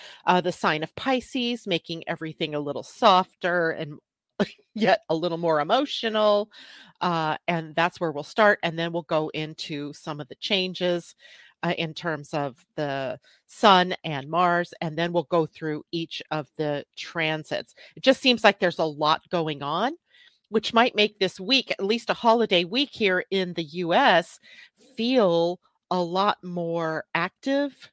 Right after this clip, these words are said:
feel like there's a lot of energy that we're running. So s-, just breathe. That's my, my, that's my good morning breathe. And,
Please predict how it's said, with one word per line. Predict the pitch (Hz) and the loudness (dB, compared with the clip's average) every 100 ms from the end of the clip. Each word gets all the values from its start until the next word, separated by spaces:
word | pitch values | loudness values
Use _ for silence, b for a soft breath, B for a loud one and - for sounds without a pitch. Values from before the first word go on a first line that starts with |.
| _ | _
feel | - 190 170 | -4 -2 -2
like | 170 160 - | -2 -4 -4
there's | 170 160 | -8 -4
a | 170 | -6
lot | 156 170 | -2 -4
of | 170 - | -4 -6
energy | 170 175 202 202 - 214 | -6 -2 -2 -4 -4 -2
that | 214 180 - | 2 0 0
we're | 180 170 | -6 -6
running. | 165 185 202 208 208 208 B B B B _ | -4 -2 -2 -2 -2 -6 B B B B _
So | - 202 175 170 151 165 _ _ _ _ | 0 2 4 0 -2 -10 _ _ _ _
s-, | - _ | -20 _
just | 190 196 196 - - - _ _ - | -2 0 -2 -8 -18 -20 _ _ -14
breathe. | 151 160 147 127 - _ _ | -6 -4 -4 -8 -12 _ _
That's | 165 165 - | -8 -8 -8
my, | 143 139 _ | -8 -8 _
my, | 139 151 | -14 -8
that's | 175 - | -8 -6
my | 165 151 | -6 -4
good | - 160 | -4 -4
morning | 165 156 156 131 135 _ _ | -2 -4 -4 -6 -10 _ _
breathe. | 147 156 135 127 - B B B B _ | -6 -4 -4 -8 -14 B B B B _
And, | 185 175 160 147 143 | 2 4 2 0 -6